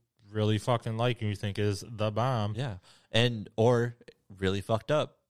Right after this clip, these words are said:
Speaker 2: or really funny. Like, funny, but not trying to be funny in it.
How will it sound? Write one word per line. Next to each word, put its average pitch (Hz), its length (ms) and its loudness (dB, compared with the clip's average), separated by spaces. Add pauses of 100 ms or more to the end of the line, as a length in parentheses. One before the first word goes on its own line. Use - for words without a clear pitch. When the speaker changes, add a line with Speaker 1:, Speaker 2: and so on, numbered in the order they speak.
Speaker 2:
or 95 160 0
really 90 260 0
funny. 92 380 0 (720)
Like, 90 280 -2
funny, 113 760 -2 (420)
but 101 120 0
not 98 200 2
trying 95 380 2
to 90 60 -8
be 90 100 -10
funny 92 300 -4
in 85 60 -6
it. - 120 -8